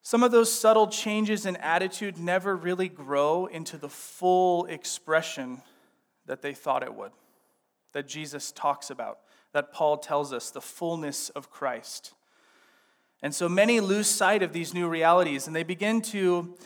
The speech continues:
as they become frustrated again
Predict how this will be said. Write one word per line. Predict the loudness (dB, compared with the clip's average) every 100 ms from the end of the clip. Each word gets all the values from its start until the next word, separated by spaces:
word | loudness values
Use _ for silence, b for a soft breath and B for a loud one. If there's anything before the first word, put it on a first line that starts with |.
| B B B B B B B B
as | -2 -2 0
they | -2
become | -2 -4 -4 -4 -4
frustrated | -8 2 4 4 0 2 2
again | 0 0 -2 -4